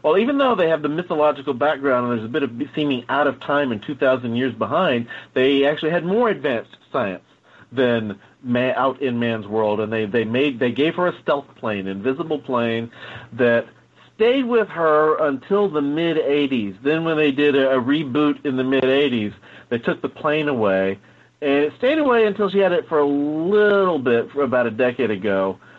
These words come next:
Um, but they've stayed away from the plane 'cause she, well, she's had the power to fly since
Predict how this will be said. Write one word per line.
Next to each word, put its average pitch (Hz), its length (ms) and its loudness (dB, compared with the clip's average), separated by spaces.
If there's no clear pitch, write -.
Um, 113 400 -4
but 123 240 2
they've 143 300 0
stayed 190 240 2
away 170 240 2
from 147 160 -6
the 120 80 -2
plane 123 280 -2
'cause 127 160 -12
she, 151 80 -6
well, 135 120 0
she's 123 160 -4
had 165 160 0
the 135 80 -4
power 135 320 0
to - 80 -20
fly 170 400 2
since 107 180 -8